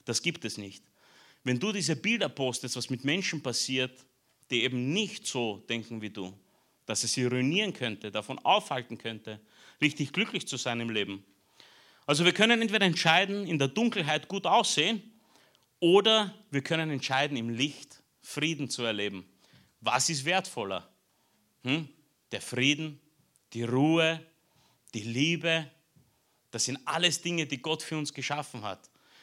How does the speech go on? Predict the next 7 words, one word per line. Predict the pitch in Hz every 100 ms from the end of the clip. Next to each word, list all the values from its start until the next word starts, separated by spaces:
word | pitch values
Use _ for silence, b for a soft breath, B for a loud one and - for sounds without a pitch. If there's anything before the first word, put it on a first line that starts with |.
| b
Das | 143
sind | 156
alles | 151 170 165 170
Dinge, | 170 165
die | 151 127
Gott | - 156 156 - - _ _ _ _ _
sind. | - - 202 175 110 -